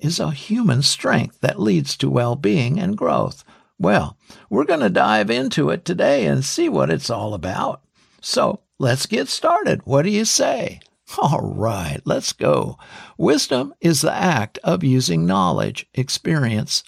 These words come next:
understanding, common sense, and insight. Wisdom is associated with attributes such as unbiased judgment,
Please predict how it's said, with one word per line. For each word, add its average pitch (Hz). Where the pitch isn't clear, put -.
understanding, 120
common 196
sense, 117
and 254
insight. 113
Wisdom 123
is 101
associated 104
with 123
attributes -
such -
as 98
unbiased 139
judgment, 82